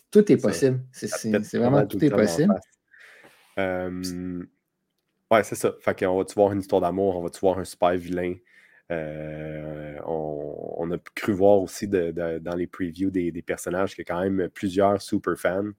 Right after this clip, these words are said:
Speaker 2: Euh, mais bon.
Speaker 1: Ce qui est
Speaker 2: Ouais, mais on va-tu avoir
Speaker 1: bon
Speaker 2: aussi
Speaker 1: ou,
Speaker 2: un,
Speaker 1: ou pas
Speaker 2: une
Speaker 1: bon,
Speaker 2: histoire
Speaker 1: tu sais.
Speaker 2: de, de, de, de, de docteur ou quelque chose comme ça ? Euh, tu sais, c'est des épreuves qui sont très physiques, qui fait très, très chaud, sont, sont mal nourris,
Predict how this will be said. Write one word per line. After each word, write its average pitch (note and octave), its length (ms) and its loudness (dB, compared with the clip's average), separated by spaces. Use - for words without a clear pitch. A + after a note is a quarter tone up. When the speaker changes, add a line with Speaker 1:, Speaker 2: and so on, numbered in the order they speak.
Speaker 2:
Euh, D#2+ 500 -6
mais F#2 80 -2
bon. F2 200 -2
Speaker 1:
Ce - 160 -14
qui A#2+ 180 6
est A#2+ 40 6
Speaker 2:
Ouais, A#2+ 80 8
mais G2+ 200 4
on G#2 80 4
va-tu G2 180 -2
avoir C#3+ 200 10
Speaker 1:
bon D#3+ 120 10
Speaker 2:
aussi C3 160 8
Speaker 1:
ou, G#2+ 40 8
Speaker 2:
un, F#2+ 120 6
Speaker 1:
ou - 60 -2
pas - 100 -2
Speaker 2:
une - 80 2
Speaker 1:
bon, D3 140 4
Speaker 2:
histoire G#2 260 6
Speaker 1:
tu F#2+ 60 0
sais. F2+ 160 0
Speaker 2:
de, - 0 -
de, E2+ 360 -4
de, E2 220 -8
de, D#2+ 240 -10
de E2 180 -8
docteur F2+ 600 0
ou E2+ 40 -6
quelque - 220 -6
chose F#2 200 -2
comme E2 200 -4
ça ? G#2 280 -2
Euh, D2+ 420 -10
tu - 80 -14
sais, G#2 100 -4
c'est F#2+ 140 -2
des F2 200 -4
épreuves A2+ 280 4
qui - 80 -12
sont F2+ 180 2
très - 180 0
physiques, G2+ 380 -2
qui - 80 -16
fait F#2 120 -4
très, A#2 260 2
très G2+ 240 4
chaud, G2+ 380 2
sont, E2+ 460 -2
sont E2+ 220 -2
mal G#2+ 260 4
nourris, G2+ 500 0